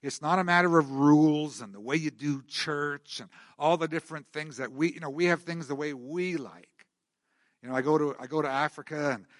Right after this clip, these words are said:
the women are sitting on one side and it's that side, and the men are sitting on the other side, and the kids are at the back, and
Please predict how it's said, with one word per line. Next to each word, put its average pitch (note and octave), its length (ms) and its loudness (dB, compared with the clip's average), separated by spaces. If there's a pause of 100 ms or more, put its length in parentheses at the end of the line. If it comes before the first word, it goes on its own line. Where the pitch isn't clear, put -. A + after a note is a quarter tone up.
(120)
the A#2 60 -20
women D3+ 240 -4
are D3 80 2
sitting D#3 260 -4
on C#3 200 0
one C#3 200 4
side C#3 480 0
and G#2+ 180 -12 (1120)
it's G#2 140 -20
that C3 180 -4
side, A2 360 -12
and G#2 200 -16
the A2+ 60 -14
men C#3 220 -2
are C3+ 80 -6
sitting C3+ 340 -8
on B2+ 140 -6
the C3 120 -2
other C3 200 -6
side, A2+ 480 -12
and F#2+ 100 -20 (480)
the C#3+ 80 -16
kids D3+ 320 -6
are D3 100 0
at C#3+ 140 -6
the D3 60 -12
back, B2+ 420 0 (960)
and G#2 140 -18